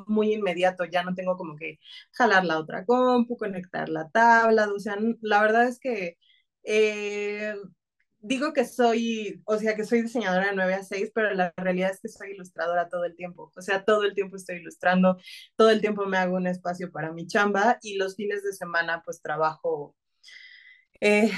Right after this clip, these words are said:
que no debería <laughs> de trabajar los fines de semana, pero los ocupo para ilustrar, para salir con mis amigos a cafecitos a dibujar o, o tan solo quedarme aquí en la casa y dibujar sábados y domingos. Es, es como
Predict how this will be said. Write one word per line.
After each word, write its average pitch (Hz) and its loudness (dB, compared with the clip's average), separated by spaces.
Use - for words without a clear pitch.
que 170 0
no 190 0
debería 220 2
<laughs> 320 2
de 208 -4
trabajar 202 -2
los 233 -4
fines 214 -4
de 196 -14
semana, 180 -2
pero 185 4
los 202 -4
ocupo 240 -2
para 190 0
ilustrar, 262 -2
para 165 -4
salir 202 -4
con 214 2
mis 202 -2
amigos 190 -2
a 190 -2
cafecitos 185 -2
a 185 4
dibujar 175 4
o, 175 -2
o 202 0
tan 214 4
solo 277 4
quedarme 262 2
aquí 262 -4
en 262 0
la 262 -4
casa 247 -4
y 247 -6
dibujar 190 -2
sábados 226 2
y 202 -6
domingos. 185 -2
Es, - -14
es 190 0
como 196 4